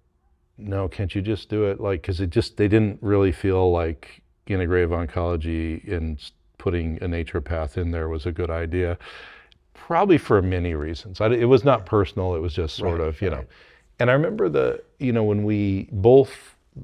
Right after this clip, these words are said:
Speaker 1: the other doctor and myself, and then, and then our, the M D who sort of championed us being there, and he literally did come in. Uh, so he was, he was the headliner, <laughs> and, and he did his one topic, which he's really good at, and he did well.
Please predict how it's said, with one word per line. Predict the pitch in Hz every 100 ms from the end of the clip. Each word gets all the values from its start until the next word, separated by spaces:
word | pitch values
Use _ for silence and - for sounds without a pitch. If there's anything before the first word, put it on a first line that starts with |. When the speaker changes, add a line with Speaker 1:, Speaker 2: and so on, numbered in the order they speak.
| - -
Speaker 1:
the | 101 101
other | 101 101 104
doctor | 95 95 92 104
and | 90
myself, | 85 85 - 95 87 80
and | 90 82
then, | 78 82 -
and | 95
then | 92 85
our, | 87 -
the | 90 90
M | 87
D | 85 85
who | 76 80
sort | 78 90 80
of | 76
championed | - 110 101 - 85 80
us | 80 -
being | 113 131 98
there, | 78 71 78 _ _ _ _ _
and | 101 76
he | 123
literally | 131 127 113 101
did | 95 104
come | - 95 87
in. | 82 87 - - - - _ -
Uh, | 92 90 85
so | 87 -
he | 113
was, | 104 92 - -
he | 110
was | 98
the | -
headliner, | - 98 92 90 92 92 - 165 214 -
<laughs> | 190 - - 190 -
and, | 127 113 107 131
and | 113
he | 127 123
did | 120
his | 113 104
one | 107 107 107
topic, | 107 95 104 90
which | 95 -
he's | 101 87
really | 90 101 110 90
good | 101 95
at, | 92
and | 87
he | 87
did | 92 90
well. | 90 90 98